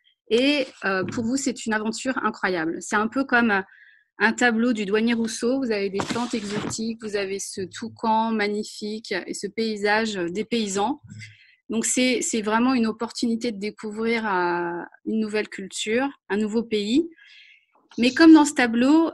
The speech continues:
l'expatriation est aussi pleine de défis auxquels on s'attend pas vraiment et qui n'ont pas l'air si effrayants que ça, comme ce tigre,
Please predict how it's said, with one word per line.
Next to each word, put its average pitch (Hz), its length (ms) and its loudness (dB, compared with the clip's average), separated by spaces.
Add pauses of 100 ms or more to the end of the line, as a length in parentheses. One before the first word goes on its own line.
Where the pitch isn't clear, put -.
l'expatriation 240 1040 0
est 254 160 2
aussi 247 340 -2
pleine 254 300 2
de 220 100 0
défis 208 400 -6 (260)
auxquels 247 300 4
on 247 80 2
s'attend 220 320 0
pas 269 160 4
vraiment 247 460 2
et 226 120 -4
qui - 100 -8
n'ont 240 80 0
pas 294 160 4
l'air 302 200 4
si - 300 -2
effrayants 277 500 0
que - 80 4
ça, 226 380 -2
comme 202 240 -4
ce 196 320 -6
tigre, 220 600 -4